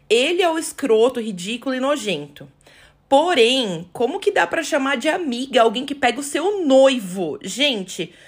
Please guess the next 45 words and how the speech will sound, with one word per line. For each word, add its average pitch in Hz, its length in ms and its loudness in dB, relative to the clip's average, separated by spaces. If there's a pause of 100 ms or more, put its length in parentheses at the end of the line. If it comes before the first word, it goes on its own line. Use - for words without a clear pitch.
(160)
cê - 120 0
me 240 140 -2
desculpa, 427 400 2
mas 226 180 2
isso 277 140 -4
é 370 80 4
cem 370 320 2
por 403 220 4
cento 349 360 0
inaceitável. 320 1120 0 (360)
Com 285 80 -2
uma 285 160 -2
amiga 294 260 -2
dessa, 311 220 -2
cê 339 100 -8
não 381 100 -8
precisa 370 320 -4
de 392 120 -4
inimigo, 415 360 -2
não, 427 360 0
viu? 359 340 -4 (320)
A - 80 0
pessoa 294 420 0
vai 247 340 2
e - 20 -2
tem 349 180 -4
uma 302 120 -4
atitude 277 340 -8
que 277 100 -4
ela 269 160 -2
sabe 285 720 0
que 233 140 -4
vai 208 200 2
machucar 196 520 2
a - 20 6
amiga, 196 460 -4 (240)
mas 415 160 4
ela 466 180 2
tá 508 180 -2
com 554 140 -8
foda-se 392 540 -2
e 415 40 2
faz 359 320 0
mesmo 339 300 -8
assim. 247 500 -8